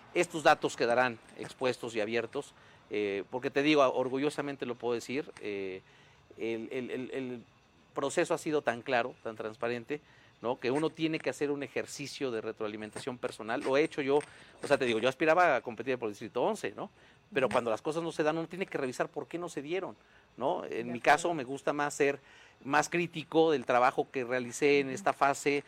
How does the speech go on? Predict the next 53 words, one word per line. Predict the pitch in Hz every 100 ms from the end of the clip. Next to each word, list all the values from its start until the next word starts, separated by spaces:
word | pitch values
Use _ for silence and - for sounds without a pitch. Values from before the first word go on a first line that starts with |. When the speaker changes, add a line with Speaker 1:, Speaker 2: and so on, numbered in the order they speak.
| - - -
Speaker 1:
eh, | 113 110 107 104 104 92 120 120
en, | 131
en | 127
la | 123
estrategia | - 131 151 147 156
que | - 135
seguí | 135 123 135
para | 135 127
tratar | 123 - 127
de | 127
co-, | 120 113
de, | - 117 107
de, | 110 101 - - -
de | 120 120
platicar | 127 135 135 135
con | 151 139
más | 139 -
gente, | 143 131 143 123 - 120
eh, |
de, | 117 107
de | 110 117 113 110 107 113
simpatizante | - 120 120 143 139
y |
militante | 131 120 127 135
de |
Morena | 127 127 131 131 131 - - -
para | 123 127
esta, | - 131
eh, | 85 120 -
eh, | - 120 117
oportunidad. | 123 143 156 147 185 -
No | 156
se | 147 175
da, | 226
entonces | 175 160 156 165 - - -
tengo | 160
que | -
ser | 180
muy | 180
crítico | 151 160 165 156
con | 131 127
lo | 120
que | 127
no | 131 143 143
se | 131
hizo | 127 -
bien | 135 139 123 - - - -
por | 117
parte | 113 -
de | 160
mi | 160
Speaker 2:
Claro. | 113 110
Speaker 1:
estrategia. | 180 165 135